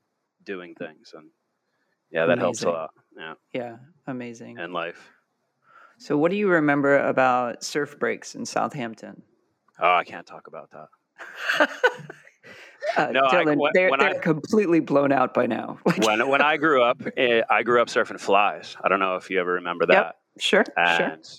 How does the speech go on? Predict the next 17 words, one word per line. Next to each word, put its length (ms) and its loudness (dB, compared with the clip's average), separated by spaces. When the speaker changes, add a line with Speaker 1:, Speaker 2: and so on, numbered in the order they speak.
Speaker 1:
so 260 2
it's 140 -4
still, 180 4
it's 200 -2
still 220 2
there, 260 0
but 200 4
it's 280 -10
used 400 -8
to 80 0
be 380 -10
this 240 -12
amazing 720 -2
break. 380 -8
It 120 -4
had 120 0
turned 440 2